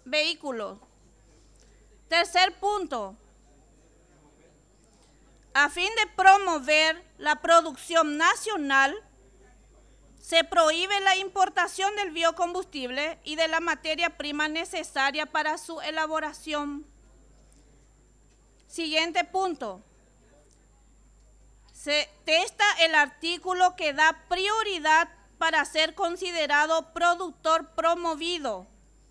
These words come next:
a las personas físicas y o jurídicas que ya cuenten con su proyecto presentado. Y justificaba la ministra que aquellas personas físicas o jurídicas que presentaron sus proyectos, que fueron tres,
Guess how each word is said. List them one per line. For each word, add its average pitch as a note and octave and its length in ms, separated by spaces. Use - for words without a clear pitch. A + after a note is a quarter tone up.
a C#4 100
las D4+ 160
personas E4+ 600
físicas F#4+ 680
y D4+ 140
o D#4+ 180
jurídicas E4 760
que D4+ 140
ya D#4 160
cuenten D#4+ 500
con E4 180
su E4+ 160
proyecto D4 640
presentado. D#4+ 960
Y D4 100
justificaba F4+ 760
la G4 140
ministra E4+ 760
que D4 80
aquellas D4+ 640
personas F4 520
físicas F4+ 560
o F4 60
jurídicas E4+ 560
que D#4 160
presentaron E4 800
sus F#4+ 120
proyectos, D#4+ 580
que D4+ 120
fueron E4+ 460
tres, E4 460